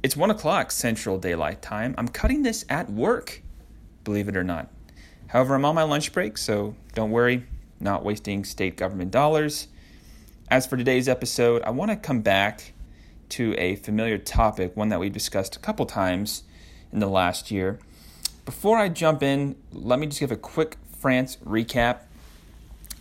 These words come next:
So Liz and I got back from Paris on a late Monday. We took Tuesday off,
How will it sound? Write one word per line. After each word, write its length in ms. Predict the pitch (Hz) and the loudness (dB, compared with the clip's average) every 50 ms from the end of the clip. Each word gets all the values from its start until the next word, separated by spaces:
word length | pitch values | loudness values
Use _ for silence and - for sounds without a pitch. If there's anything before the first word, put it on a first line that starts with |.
| - - | -14 -10
So 240 | - - - 135 127 | -4 0 2 2 4
Liz 200 | 127 143 147 - | 4 4 2 2
and 100 | 165 151 | 2 2
I 220 | 143 135 131 127 127 | 4 4 4 4 4
got 300 | 123 120 107 85 117 - | 4 2 2 2 2 0
back 340 | 110 104 107 104 107 - | 2 2 2 0 -2 -4
from 400 | - - - - 117 104 98 101 | -8 -10 -4 -2 0 0 0 0
Paris 720 | 101 - - 120 110 107 107 104 104 - - - - - - | -2 -4 0 2 4 4 4 4 2 0 -2 -2 -2 -4 -4
on 460 | - 104 101 98 95 92 92 98 - | -2 0 0 0 0 -2 -4 -6 -6
a 140 | 50 50 76 | -4 -4 -4
late 440 | 73 87 104 120 127 - - - - | -2 0 2 2 0 0 -4 -12 -10
Monday. 840 | - 95 92 90 95 101 104 98 85 87 87 76 62 65 104 - - - - - - - - - - | -8 -6 -4 0 0 0 0 -2 -2 -2 -2 -4 -4 -4 -8 -10 -14 -20 -20 -20 -20 -20 -14 -8 -8
We 80 | 101 | -4
took 260 | 104 - 117 110 - - | -2 -2 -2 -2 -2 -4
Tuesday 680 | - 120 113 110 107 110 101 95 95 98 98 104 - - - | -4 -2 -2 -2 2 2 2 2 2 0 -2 -6 -10 -10 -4
off, 480 | - 107 107 101 98 101 - - - | 0 2 2 2 2 0 -2 -8 -20